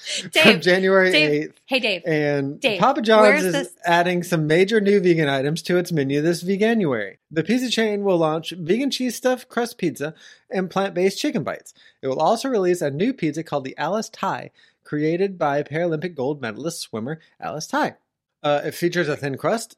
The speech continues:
Speaker 2: topped with vegan cheese, sausage, chestnut mushrooms, tomatoes, sweet corn, onions, and black Herrera olives. It will be available on sizes medium to X X L, and diners can add it to any pizza,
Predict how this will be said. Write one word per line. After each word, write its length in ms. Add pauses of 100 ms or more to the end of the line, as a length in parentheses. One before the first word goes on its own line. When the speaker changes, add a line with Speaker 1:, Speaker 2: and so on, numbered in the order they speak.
Speaker 2:
topped 260
with 180
vegan 220
cheese, 340
sausage, 460
chestnut 360
mushrooms, 460
tomatoes, 560
sweet 240
corn, 300
onions, 340
and 160
black 300
Herrera 580
olives. 480 (420)
It 60
will 80
be 160
available 720
on 200
sizes 640 (260)
medium 380
to 200
X 200
X 180
L, 260 (220)
and 160
diners 360
can 120
add 140
it 240
to 180
any 280 (180)
pizza, 540